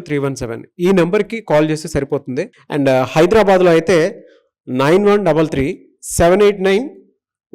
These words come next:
వన్ డబల్ నైన్. ఈ నెంబర్కి మీరు కాల్ or message WhatsApp చేస్తే సరిపోతుంది. And కర్నూలుకి వచ్చేటప్పటికి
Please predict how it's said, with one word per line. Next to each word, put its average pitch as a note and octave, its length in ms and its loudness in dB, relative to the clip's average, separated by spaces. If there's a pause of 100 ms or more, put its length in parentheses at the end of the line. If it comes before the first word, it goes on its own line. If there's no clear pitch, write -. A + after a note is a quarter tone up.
(120)
వన్ F3+ 220 2
డబల్ C#3 280 2
నైన్. G#2+ 140 -6 (680)
ఈ F3 40 4 (100)
నెంబర్కి G3+ 340 0
మీరు E3+ 200 0
కాల్ E3 200 2
or E3 120 0
message D#3 300 -6
WhatsApp D3+ 320 -6
చేస్తే D3+ 240 -10
సరిపోతుంది. C3 500 -8 (440)
And D3 120 -4 (120)
కర్నూలుకి G3+ 400 2
వచ్చేటప్పటికి E3+ 520 -4